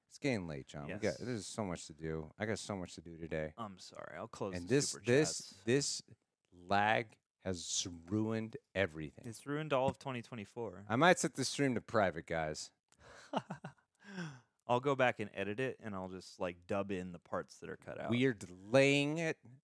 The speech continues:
Speaker 1: even more.
Speaker 2: Thirty-four, Vibe Rocks, and Shogun F X is probably most anticipated show for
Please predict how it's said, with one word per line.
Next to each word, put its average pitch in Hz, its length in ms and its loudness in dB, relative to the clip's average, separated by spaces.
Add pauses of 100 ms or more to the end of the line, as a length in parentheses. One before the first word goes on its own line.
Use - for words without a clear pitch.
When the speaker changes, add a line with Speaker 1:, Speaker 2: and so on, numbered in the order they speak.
(120)
Speaker 1:
even 104 360 -4
more. 101 140 0
Speaker 2:
Thirty-four, 220 1300 8 (460)
Vibe 151 480 8 (120)
Rocks, - 920 6 (840)
and 123 280 4
Shogun 139 680 2
F 107 260 0
X 110 340 4
is 101 120 -10
probably 110 540 2
most 101 320 -2
anticipated 98 840 -6
show 98 240 0
for - 160 -10